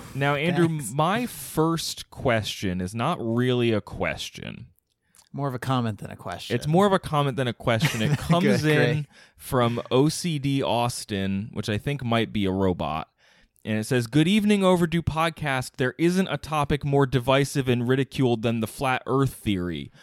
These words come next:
Speaker 2: According to a Forbes magazine article, only two-thirds of American millennials believe the earth is round." And then there's a bunch of H T M L that I presume is either a virus or an image of the flat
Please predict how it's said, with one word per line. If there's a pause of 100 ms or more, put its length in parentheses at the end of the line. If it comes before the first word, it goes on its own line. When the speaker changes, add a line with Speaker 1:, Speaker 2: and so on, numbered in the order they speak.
(240)
Speaker 2:
According
to
a
Forbes
magazine
article,
only
two-thirds
of
American
millennials
believe
the
earth
is
round."
And
then
there's
a
bunch
of
H
T
M
L (540)
that
I
presume
is
either (520)
a
virus
or (300)
an
image
of
the
flat